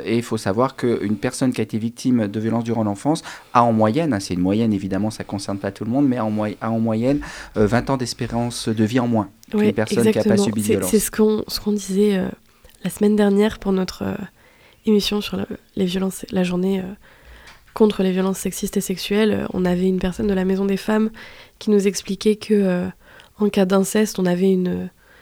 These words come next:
Speaker 2: enfin, les gens avaient, euh, une réduction de,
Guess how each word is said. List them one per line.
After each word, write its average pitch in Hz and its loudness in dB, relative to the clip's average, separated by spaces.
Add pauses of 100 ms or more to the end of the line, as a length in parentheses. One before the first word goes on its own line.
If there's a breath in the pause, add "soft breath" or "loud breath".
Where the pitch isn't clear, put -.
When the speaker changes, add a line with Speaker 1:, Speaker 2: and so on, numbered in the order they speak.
(140)
Speaker 2:
enfin, 175 -2
les 175 0
gens 190 0
avaient, 196 2
euh, 180 -2 (320)
une 196 0
réduction 185 -4
de, 190 -6